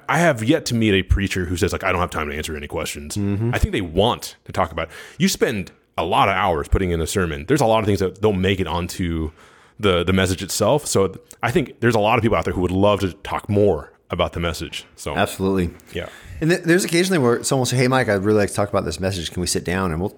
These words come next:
Speaker 2: take an hour and
Speaker 1: Yeah.
Speaker 2: talk through it, right? In my, you know, uh, I, I'm gonna say one more thing before we go to the next way, but, uh,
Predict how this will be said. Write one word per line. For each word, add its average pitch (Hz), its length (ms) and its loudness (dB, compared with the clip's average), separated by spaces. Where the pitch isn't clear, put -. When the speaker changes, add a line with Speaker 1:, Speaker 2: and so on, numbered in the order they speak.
Speaker 2:
take 113 120 -4
an 90 80 -2
hour 95 380 0
and - 80 -4
Speaker 1:
Yeah. 90 80 2
Speaker 2:
talk 92 180 -2
through 87 200 -2
it, - 40 -2
right? 98 340 2
In 123 100 6
my, 127 320 4
you 135 140 2
know, 117 260 2
uh, - 80 -10
I, 120 240 0
I'm 131 240 0
gonna 151 100 4
say 151 120 4
one 135 120 2
more 120 100 4
thing 117 160 2
before 104 220 2
we 101 80 2
go 101 80 4
to 98 80 2
the 92 80 0
next 95 260 -2
way, 78 200 0
but, 90 260 2
uh, 82 260 2